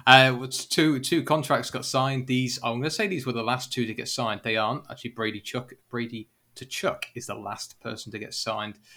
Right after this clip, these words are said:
Um, and I've clearly left my teeth out for today's <laughs> podcast. Um,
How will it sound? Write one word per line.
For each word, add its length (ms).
Um, 240
and 100
I've 100
clearly 320
left 300
my 80
teeth 480
out 260
for 220
today's 460
<laughs> 40
podcast. 580
Um, 320